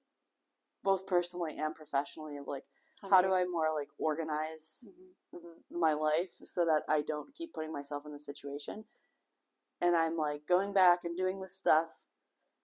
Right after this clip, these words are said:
Speaker 1: and I'm like, I think this stemmed really from, like, the need to, like, be constantly busy growing up. And we were just talking about
Speaker 2: Yep.
Speaker 1: this in another podcast of, like, this, um,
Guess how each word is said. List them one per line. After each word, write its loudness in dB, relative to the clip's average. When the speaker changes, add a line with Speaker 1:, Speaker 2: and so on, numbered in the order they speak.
Speaker 1:
and 2
I'm -8
like, -2
I -2
think -4
this 4
stemmed 2
really 2
from, 2
like, 0
the 4
need -10
to, -4
like, 2
be -8
constantly -6
busy 0
growing 0
up. -2
And 2
we 8
were 4
just -2
talking 4
about -2
Speaker 2:
Yep. 4
Speaker 1:
this -2
in -4
another -2
podcast 0
of, -6
like, 2
this, 0
um, 0